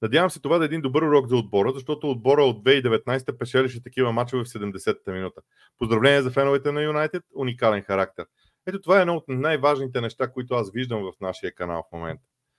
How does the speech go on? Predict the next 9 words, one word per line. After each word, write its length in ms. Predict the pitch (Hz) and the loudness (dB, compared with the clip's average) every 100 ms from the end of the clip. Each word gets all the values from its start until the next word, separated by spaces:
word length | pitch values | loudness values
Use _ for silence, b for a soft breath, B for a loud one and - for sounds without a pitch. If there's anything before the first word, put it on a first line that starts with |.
| _ - | _ -2
Аз 160 | 147 | -2
много 160 | 160 160 | 0 -2
се 100 | 131 | 0
опасявах 540 | 131 117 - 147 131 | 0 -2 4 6 6
да 120 | 110 117 | 4 0
не 100 | 110 | 0
стане 440 | - 123 120 113 _ | 0 2 2 0 _
това 340 | - 117 110 - _ | 0 2 2 -4 _
полярно, 1120 | 117 110 117 113 110 104 101 98 98 92 92 | 0 4 4 4 0 0 0 0 -2 -4 -8